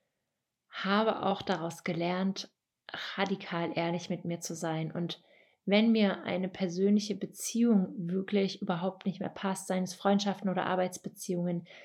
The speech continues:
das harmoniert überhaupt nicht mehr oder das, es stößt mir ständig auf oder jemand leugnet Corona oder, ja, ist ansonsten irgendwie, ja,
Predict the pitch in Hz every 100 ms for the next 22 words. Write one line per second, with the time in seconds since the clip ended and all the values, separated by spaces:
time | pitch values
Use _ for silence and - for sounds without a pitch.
0 | - _ - 165 - 190 190 185 208 208
1 | 208 185 175 175 220 226 196 185 180 170
2 | 170 175 175 175 - - _ - - -
3 | 196 202 208 190 - 185 185 - - 190
4 | 196 196 - 180 175 180 175 - - _
5 | _ _ _ _ - 190 185 180 180 180
6 | - - _ _ _ _ - 208 190 202
7 | 196 196 - 220 196 214 233 220 208 202
8 | 208 - 175 180 185 180 180 185 - 196
9 | 170 175 175 - 180 190 214 226 208 -
10 | 202 202 196 190 185 190 - - 160 156
11 | 156